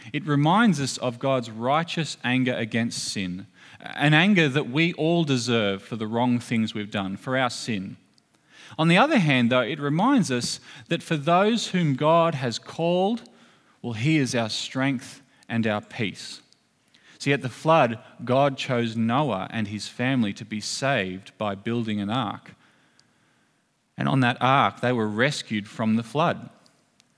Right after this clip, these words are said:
And I don't know if you know it, but we too live in a very similar world today.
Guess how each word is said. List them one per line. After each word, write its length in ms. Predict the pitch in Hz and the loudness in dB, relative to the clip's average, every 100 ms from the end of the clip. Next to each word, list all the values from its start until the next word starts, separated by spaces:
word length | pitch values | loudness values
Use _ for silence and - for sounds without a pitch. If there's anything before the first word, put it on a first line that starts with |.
| _ _ _ _ | _ _ _ _
And 100 | 131 | 0
I 20 | |
don't 100 | 160 | 2
know 100 | 160 | 2
if 100 | 135 | 2
you 80 | 123 | 2
know 220 | 127 208 | 4 4
it, 120 | 123 | 2
but 100 | - | -2
we 220 | 113 147 175 | -4 -2 -2
too 400 | - 196 214 117 | -4 0 2 2
live 300 | 117 147 127 | 2 2 0
in 140 | 110 | -4
a 60 | 120 | -4
very 340 | 107 131 131 | 0 0 0
similar 680 | 131 - 185 160 104 101 120 - | -2 -2 0 0 0 -4 -6 -10
world 380 | 110 104 104 107 | -4 -2 -4 -6
today. 580 | 127 107 147 151 - | -8 -4 -2 -2 -6